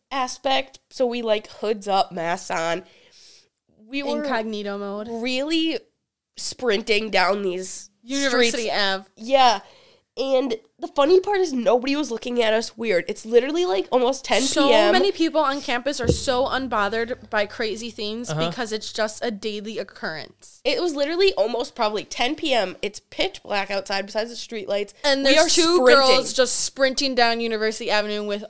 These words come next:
Speaker 2: their backpack, everything.
Speaker 1: And
Speaker 2: And not a single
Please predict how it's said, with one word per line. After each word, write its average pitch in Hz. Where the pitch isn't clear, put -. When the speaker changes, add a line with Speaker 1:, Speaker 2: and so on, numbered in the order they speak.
Speaker 2:
their 208
backpack, 196
everything. 190
Speaker 1:
And 330
Speaker 2:
And 247
not 226
a 247
single 294